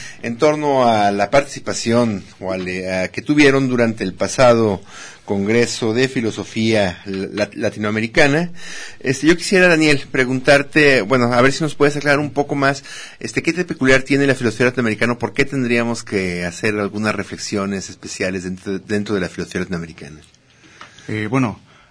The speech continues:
Speaker 2: creo que el punto principal que tenemos que resaltar cuando hacemos filosofía latinoamericana es que dentro de la tradición filosófica occidental, eh, América Latina ha estado ausente. Las reflexiones, eh, han sido primordialmente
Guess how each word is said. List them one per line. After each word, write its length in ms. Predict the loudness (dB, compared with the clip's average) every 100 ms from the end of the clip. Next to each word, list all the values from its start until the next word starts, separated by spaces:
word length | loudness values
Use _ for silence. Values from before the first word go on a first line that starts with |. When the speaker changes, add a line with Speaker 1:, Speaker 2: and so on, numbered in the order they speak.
| _ -2
Speaker 2:
creo 160 | 0
que 80 | 0
el 60 | -2
punto 320 | -2 -4 -4
principal 500 | -4 -6 -4 -4 -4
que 180 | -6 -6
tenemos 280 | -6 -6 -6
que 80 |
resaltar 460 | -6 -4 -6 -6 -4
cuando 180 | -4 -4
hacemos 260 | -6 -8
filosofía 560 | -8 -14 -12 -6 -4 -4
latinoamericana 760 | -6 -4 -2 -2 -2 -2 -2 -4 -12 -20 -20 -20 -20 _
es 260 | -8 -6 -6
que 520 | -6 -2 0 -2 -4
dentro 300 | -4 -4 -2
de 80 | -2
la 80 | -2
tradición 480 | 0 0 0 -2 -2
filosófica 480 | -2 -4 -6 -8 -10
occidental, 680 | -6 -4 -4 -2 -4 -4 -12 -20 _ _ _ _ -14
eh, 480 | -10 -8 -10 -12 -12 -6
América 320 | -2 -2 -2
Latina 320 | -2 0 -2
ha 20 |
estado 220 | -2 -2
ausente. 520 | 0 0 -2 -4 -6 -14 -20 _ _ _ _ _ -20 -20 _
Las 160 | -6 -6
reflexiones, 800 | -6 -6 -2 0 0 0 -6 -10
eh, 500 | -10 -8 -8 -10 -12
han 140 | -8 -6
sido 260 | -2 -2
primordialmente 960 | -2 -4 -4 -2 0 2 0 -2 -6